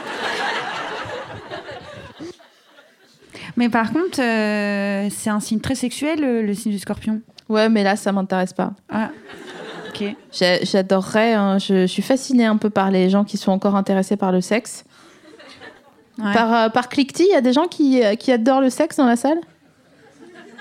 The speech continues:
Speaker 1: C'est quoi, le
Speaker 2: Oh, genre.
Speaker 1: Par cliquetis ? Ah.
Speaker 2: Ah, donc je reprends. Cliquetis,
Speaker 1: Snap.
Speaker 2: c'est ça ? Voilà. Par Snapty, dans la salle. Fermez tous les yeux, comme ça, vous voyez pas qui répond à côté de vous.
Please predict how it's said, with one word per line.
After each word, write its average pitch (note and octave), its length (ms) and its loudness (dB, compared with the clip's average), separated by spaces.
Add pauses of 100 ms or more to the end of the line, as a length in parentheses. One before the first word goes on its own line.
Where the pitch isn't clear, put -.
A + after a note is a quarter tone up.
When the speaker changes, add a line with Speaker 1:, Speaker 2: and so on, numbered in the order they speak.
(480)
Speaker 1:
C'est B4+ 120 -4
quoi, C#4+ 220 -2
le D4+ 100 -4 (2750)
Speaker 2:
Oh, G#3 220 6
genre. G3 680 6 (1300)
Speaker 1:
Par B3 180 -6
cliquetis ? D#4+ 520 -8 (640)
Ah. B3+ 360 -2 (440)
Speaker 2:
Ah, G3 100 2
donc G3 220 4
je G3+ 100 6
reprends. G#3 300 2
Cliquetis, A#3 320 0
Speaker 1:
Snap. C4+ 80 4
Speaker 2:
c'est G3 120 4
ça ? - 140 2 (600)
Voilà. G3 260 2 (140)
Par G#3+ 160 2
Snapty, C4+ 480 2 (720)
dans G3+ 120 4
la G3 160 4
salle. C4 300 2
Fermez D4 320 2
tous - 200 2
les B3+ 200 6
yeux, C4+ 80 6
comme B3+ 180 4
ça, C4 140 4
vous A#3+ 120 4
voyez A3 300 4
pas B3 180 2
qui C#4 200 2
répond A#3+ 340 4
à B3 60 2
côté A#3+ 300 4
de A3 60 4
vous. C#4+ 180 6